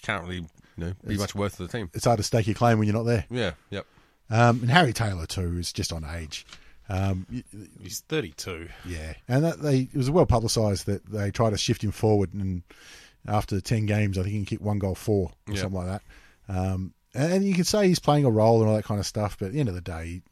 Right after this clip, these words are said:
Speaker 2: you're playing that much time up forward, you gotta be kicking goals.
Speaker 1: Yeah, yeah.
Speaker 2: Um, he's a weird unit, um, Harry Taylor, and he's loved by all down there, but
Speaker 1: Yeah.
Speaker 2: it, it might be just, you know,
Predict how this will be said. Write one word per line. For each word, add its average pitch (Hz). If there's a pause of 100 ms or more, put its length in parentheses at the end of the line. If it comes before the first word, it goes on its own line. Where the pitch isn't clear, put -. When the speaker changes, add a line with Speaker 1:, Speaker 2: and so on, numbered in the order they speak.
(320)
Speaker 2:
you're 107
playing 123
that 113
much 107
time 104
up 76
forward, 95
you 98
gotta 107
be 90
kicking 90
goals. 82
Speaker 1:
Yeah, 98 (340)
yeah. 87
Speaker 2:
Um, 95 (380)
he's 135
a 143
weird 156
unit, 160 (420)
um, 123
Harry 131
Taylor, 170
and 135
he's 123
loved 151
by 113
all 131
down 98
there, 123
but 113
Speaker 1:
Yeah. 87 (220)
Speaker 2:
it, 117
it 131
might 139
be 113
just, 101 (100)
you 107
know, 95